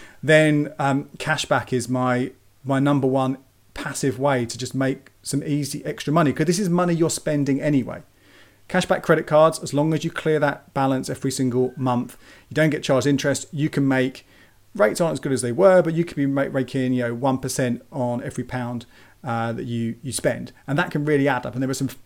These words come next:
fantastic welcome bonuses as well. And then sites like Quidco and Top Cashback, again, shop through them, you can earn cashback, anything from one percent through to a hundred quid if you're switching your broadband, those kind of things. Again,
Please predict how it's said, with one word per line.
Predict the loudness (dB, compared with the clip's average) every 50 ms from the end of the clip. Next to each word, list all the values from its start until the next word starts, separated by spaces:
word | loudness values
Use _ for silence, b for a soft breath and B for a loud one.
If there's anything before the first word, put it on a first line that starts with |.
| -16 -8
fantastic | -4 -4 -4 -2 -2 -4 -4 -4 -4 -2
welcome | 0 0 0 0 0 -4 -4
bonuses | -2 -4 -4 -4 -6 -8 -10 -12 -10
as | -4 0
well. | 4 4 4 4 2 B B B B B B B
And | 2 2
then | 2
sites | 4 4 4 4 4 4 0
like | -2 -2 0
Quidco | -2 -2 -2 0 0 0
and | 2 0
Top | -2 -6 -6 -4
Cashback, | -4 -4 -4 -2 -2 -2 -2 -2
again, | -2 2 4 4 4 4 2 0 B B B B B B
shop | 0 4 4 4 4
through | 2 0 2 4
them, | 4 4 4 2
you | 0
can | -2 -4 -6
earn | -2 -2 -2 -2
cashback, | -2 -2 -4 -4 -4 -4 -2 -2 -2 -2 -6 -10 b b b b b b b b 2
anything | 4 4 4 4 2 -2 -2
from | 0 0 2 4 4 4 4 2 0 0
one | 2 2 2 0
percent | -2 -2 0 2 0 0 -2 -2
through | -2 -2 0 0
to | 0 0 0 0 0
a |
hundred | 2 2 0 0 0 -2
quid | -2 -2 -2 -2 -2
if | -4
you're | -6 -6
switching | -6 -6 -6 -4 -4 -4
your | -4 -2
broadband, | 0 0 0 0 -2 -6 -8 -4
those | -4 -4 -4 -4
kind | -4
of | -6
things. | -4 -6 -8 -6
Again, | -2 0 2 2 0 B